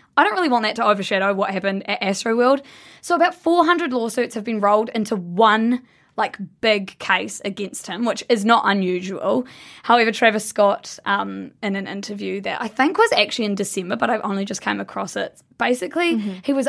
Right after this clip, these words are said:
Speaker 1: asked if he thought people were forcing responsibility onto him for the tragedy, and he said, "Well, yeah, you know, I'm the face of the festival. I'm an artist. So, yeah, the media is, they wanna put it on me."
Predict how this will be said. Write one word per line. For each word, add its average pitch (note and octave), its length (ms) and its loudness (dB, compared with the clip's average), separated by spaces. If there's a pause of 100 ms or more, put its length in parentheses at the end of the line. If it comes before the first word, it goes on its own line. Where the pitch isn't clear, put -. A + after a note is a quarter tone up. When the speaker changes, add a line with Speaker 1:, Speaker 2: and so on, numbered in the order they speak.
Speaker 1:
asked B3 420 6
if - 100 -6
he D#4+ 100 0
thought A#3+ 320 0
people B3+ 280 -2
were B3 120 0
forcing G#3+ 480 -6
responsibility G3 840 -8
onto G3+ 320 -12
him G#3 400 -8
for - 140 -12
the - 100 -14
tragedy, G3+ 640 -8
and G#3 160 -6
he G#3 140 -4
said, G#3 300 -4
"Well, B3+ 220 6
yeah, A3 240 4
you G#3+ 180 2
know, G3+ 300 4 (380)
I'm C4 180 4
the A#3 100 -6
face G#3+ 280 -2
of F#3+ 80 -12
the G3+ 80 -14
festival. F#3+ 760 -6
I'm F#3+ 160 -2
an F#3 160 -10
artist. A#3+ 580 2 (160)
So, - 140 -6
yeah, A3 320 4
the G3+ 160 -4
media C4 600 0
is, A#3 680 -4 (500)
they G#3 240 2
wanna G3+ 200 -2
put F#3 200 -10
it C#3+ 80 -12
on - 180 -14
me." - 260 -18